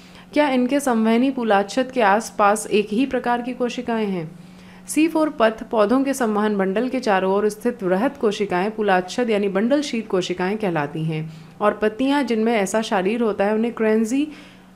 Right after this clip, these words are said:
शारीर या क्रेन्ज एनाटॉमी वाली पत्तियां कहते हैं। यहाँ क्रेन्ज का अर्थ है छल्ला अथवा घेरा, चूँकि कोशिकाओं की व्यवस्था एक छल्ले के रूप में होती है।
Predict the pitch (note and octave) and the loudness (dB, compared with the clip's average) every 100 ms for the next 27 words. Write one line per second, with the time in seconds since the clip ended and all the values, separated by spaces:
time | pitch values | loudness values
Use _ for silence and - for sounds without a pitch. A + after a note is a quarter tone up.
0 | - - - F#3+ F#3 A3+ A#3 A#3 A#3+ A#3+ | -20 -8 0 2 2 0 2 4 2 2
1 | B3 B3+ A#3 G3+ G3 G3 A#3 A#3 G#3+ G#3+ | 2 4 2 2 2 2 2 0 0 0
2 | E3 F3+ G3 A#3 G#3 D3+ D#3+ E3 D3 D#3+ | -2 0 -2 0 -2 -2 -2 -2 -4 -10
3 | - - - A#3 A#3+ A#3+ B3+ C#4 C4 A#3 | -18 -14 -2 0 2 2 2 2 0 2
4 | F#3+ G#3+ G#3+ A#3+ - G3 F#3+ A#3 G#3+ A3+ | 4 4 0 -4 -2 0 2 2 0 -2
5 | G#3 D#3+ D#3 C#3 D#3+ G#3 G#3 F#3+ F3+ F3+ | -2 -2 -4 -4 -6 -6 -4 -4 -4 -2
6 | F3 A3 C4+ C#4+ G#3+ F#3+ F#3 A3+ A#3+ - | -2 0 0 2 2 0 0 -4 -4 -4
7 | A#3 A#3+ A#3 A#3 G#3 F#3+ G#3+ A#3+ F#3 E3 | -2 0 0 0 -2 -2 -2 -2 -2 -4
8 | E3 D#3 D3 - | -4 -6 -10 -18